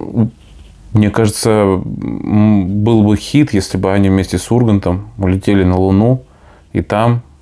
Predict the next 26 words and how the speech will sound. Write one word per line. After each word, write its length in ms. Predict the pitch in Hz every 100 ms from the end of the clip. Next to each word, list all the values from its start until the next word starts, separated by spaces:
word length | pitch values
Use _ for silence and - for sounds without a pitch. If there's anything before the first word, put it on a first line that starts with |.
| _
сделали 520 | 98 95 101 107 101
какую-то 360 | 90 87 101 -
программу 540 | - 92 92 98 107
интересную, 640 | 101 98 92 90 - 90 90 - _
например, 460 | - 98 90 85 - - - - - - - -
«Лунный 720 | - 95 107 139 127 120 120 -
Эрнст», 460 | 95 87 - -
например. 460 | 85 82 90 80 78 - - -
Вот. 320 | 95 92 -
И, 480 | - 95 110 113 104
э, 100 | 98 107 - - 107 - -
каждый 360 | 110 104 98
вечер 320 | 101 131 120 101
Ургант 420 | 90 113 98 82
брал 220 | 87 101
бы 120 | 95
интервью 420 | 85 90 92 104
одного 280 | 90 78 90
того 220 | 92 92
же 60 | 90
человека. 520 | - 87 85 85 - - - - - - -
Ну, 80 | 131
это 120 | 123
шутка, 280 | - 113 -
конечно, 360 | 95 90 -
друзья. 300 | 92 87 85